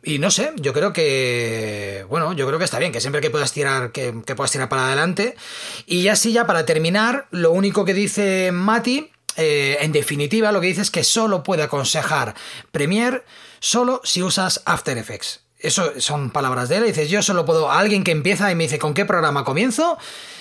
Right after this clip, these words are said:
Dice, "Mira, no sé si DaVinci o Final. Lo único que sé es que Premiere, si no usas After Effects,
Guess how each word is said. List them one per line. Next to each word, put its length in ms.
Dice, 480
"Mira, 360
no 240
sé 400
si 320
DaVinci 680
o 460
Final. 480
Lo 120
único 220
que 120
sé 220
es 120
que 160
Premiere, 420
si 200
no 120
usas 280
After 260
Effects, 420